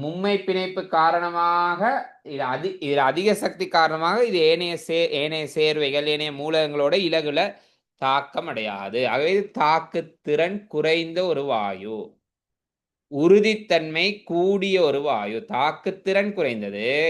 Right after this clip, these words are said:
ஏனைய சேர்வைகளோட தாக்கமடையாது. அதனாலதான் வளிமண்டலத்துல நைதரசன் அதிகமாக காணப்படுது, எழுபத்தெட்டு சதவீதம். ஓகே, இப்ப நாங்க பார்த்திருந்தோம்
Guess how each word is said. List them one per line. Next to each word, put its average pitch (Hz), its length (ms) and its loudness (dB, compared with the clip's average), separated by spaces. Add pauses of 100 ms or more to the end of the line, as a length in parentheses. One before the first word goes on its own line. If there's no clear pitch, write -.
(120)
ஏனைய 131 280 -2
சேர்வைகளோட 139 440 -2 (100)
தாக்கமடையாது. 117 680 -4 (960)
அதனாலதான் 247 440 2
வளிமண்டலத்துல 202 680 2
நைதரசன் 165 560 -6 (240)
அதிகமாக 147 680 -4
காணப்படுது, 113 540 -8 (120)
எழுபத்தெட்டு 180 600 -4 (100)
சதவீதம். 110 560 -14 (1000)
ஓகே, 160 240 -4 (720)
இப்ப 202 180 -2 (800)
நாங்க 226 180 -2 (100)
பார்த்திருந்தோம் 233 680 0